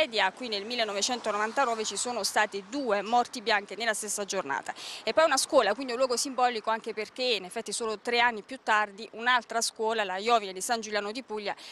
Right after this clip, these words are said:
è stata protagonista di un altro evento tragico. Come sapete, la morte dei bambini, ventisette bambini e la maestra nel giorno del terremoto, il trentuno ottobre del duemiladue. Ma andiamo con un'altra data, che è l'undici marzo millenovecentonovantanove. Quel giorno due operai, Bernardino Di Palma e Antonio Miele, morirono qui,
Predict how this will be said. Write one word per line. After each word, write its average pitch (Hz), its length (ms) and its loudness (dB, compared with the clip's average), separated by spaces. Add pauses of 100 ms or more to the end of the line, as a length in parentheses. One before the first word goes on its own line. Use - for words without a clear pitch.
è - 80 -10
stata 240 260 2
protagonista 214 600 0
di 190 100 -8
un 202 80 -2
altro 226 300 2
evento 208 400 0
tragico. 180 480 0
Come 196 180 -4
sapete, 202 360 0
la 202 100 4
morte 208 280 -4
dei 196 120 -4
bambini, 208 400 0
ventisette 196 560 -6
bambini 208 500 -2 (300)
e 240 100 4
la 269 100 4
maestra 220 360 0
nel 208 100 -6
giorno 208 220 -6
del 190 100 -6
terremoto, 196 560 -2
il 190 80 -8
trentuno 202 320 -10
ottobre 202 300 -4
del 202 100 -4
duemiladue. 180 580 -4 (260)
Ma 247 160 4
andiamo 247 340 0
con 220 100 -12
un'altra 220 360 -2
data, 180 320 -4
che 202 120 -4
è 180 40 -4
l'undici 254 600 -4 (360)
marzo 277 540 2
millenovecentonovantanove. 247 1500 0
Quel 302 240 -2
giorno 302 580 4
due 285 320 0
operai, 202 400 4
Bernardino 226 680 -4
Di 196 140 -14
Palma 285 520 4
e 240 120 -4
Antonio 233 460 -2
Miele, 214 380 0
morirono 247 500 0
qui, 196 260 0